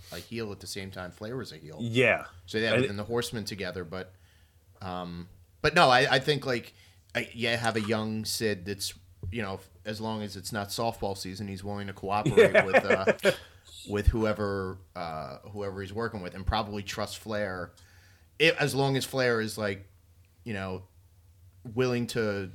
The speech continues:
Speaker 1: to work with him and know that, hey, not only did I just get a WrestleMania main event, not only did I get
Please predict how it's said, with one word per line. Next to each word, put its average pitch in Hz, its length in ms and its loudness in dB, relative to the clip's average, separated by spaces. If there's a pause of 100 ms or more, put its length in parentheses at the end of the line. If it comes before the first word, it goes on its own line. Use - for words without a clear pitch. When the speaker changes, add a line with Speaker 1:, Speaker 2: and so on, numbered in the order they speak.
Speaker 1:
to 113 100 -6
work 107 320 -4
with 110 140 -4
him 95 500 -8 (140)
and 98 360 -4
know 123 200 4
that, 92 140 -6
hey, 104 260 -2 (540)
not 123 160 2
only 127 220 0
did 113 160 -2
I 107 80 0
just 107 280 -4
get 104 140 -2
a 98 40 -4
WrestleMania 101 640 -4
main 90 200 -8
event, 90 280 -10
not 127 160 2
only 123 180 0
did 110 120 -2
I 101 120 -2
get 98 340 -6